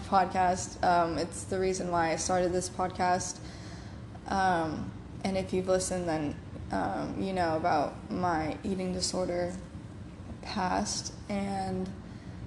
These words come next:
that moment of my life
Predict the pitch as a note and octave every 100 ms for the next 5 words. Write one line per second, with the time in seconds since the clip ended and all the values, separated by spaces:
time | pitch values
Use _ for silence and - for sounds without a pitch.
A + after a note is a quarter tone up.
0 | - - F#3 - G3 F#3 F#3+ A3 - -
1 | - - G3+ G3 G3 G3 F#3+ F#3+ F3+ E3+
2 | E3+ F3+ -